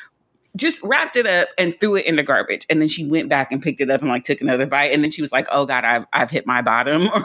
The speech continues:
whatever. But, like, I can't imagine eating something straight out the trash, but, like, a bag of something you threw away, you'd be like, "Oh, let me just get a little bit, one more piece." But yeah, disgusting things that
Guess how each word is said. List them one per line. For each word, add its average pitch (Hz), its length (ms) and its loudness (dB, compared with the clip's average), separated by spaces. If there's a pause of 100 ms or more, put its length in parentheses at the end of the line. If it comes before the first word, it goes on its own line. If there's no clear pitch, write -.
whatever. 202 560 2
But, 160 200 2
like, 147 320 0 (360)
I 240 100 0
can't 240 180 0
imagine 185 400 2
eating 160 200 2
something 151 300 -2
straight 151 480 0
out 143 180 0
the 135 60 0
trash, 127 380 2
but, - 100 0
like, 147 180 0
a 127 80 2
bag 147 440 0
of 160 80 -2
something 160 420 -2
you 147 100 -2
threw 160 280 2
away, 147 120 2
you'd 147 120 0
be 160 40 2
like, 147 180 0
"Oh, 139 120 0
let 147 180 0
me 143 120 0
just 127 180 -4
get - 180 -6
a 139 40 -4
little 87 440 -4
bit, - 180 -14
one 139 200 0
more - 160 -2
piece." - 340 -6
But 120 220 2
yeah, 143 220 4 (1120)
disgusting 147 560 2
things 123 360 0
that - 300 -6